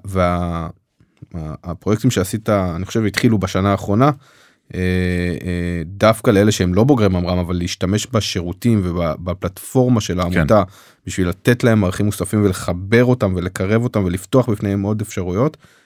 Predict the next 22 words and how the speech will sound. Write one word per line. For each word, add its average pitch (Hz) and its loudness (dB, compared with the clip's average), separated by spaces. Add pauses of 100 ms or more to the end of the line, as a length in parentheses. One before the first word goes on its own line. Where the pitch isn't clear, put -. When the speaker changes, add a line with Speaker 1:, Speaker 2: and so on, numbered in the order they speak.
(120)
Speaker 1:
הם 104 4
המדהימים 87 0
באמת. 85 -4
אתה - -6
רוצה 92 -2
לספר 101 -2
אולי 101 2
על 95 0
Speaker 2:
אני, 95 6
Speaker 1:
אחד 110 4
Speaker 2:
אני 113 8
Speaker 1:
מהם? 113 8
Speaker 2:
אגיד 143 4
למה, 156 6 (180)
אני 87 4
אגיד 101 4
למה 107 4
אנחנו 85 2
Speaker 1:
מהמם. 104 2
Speaker 2:
עושים 90 0
את 69 -2
זה, 71 -4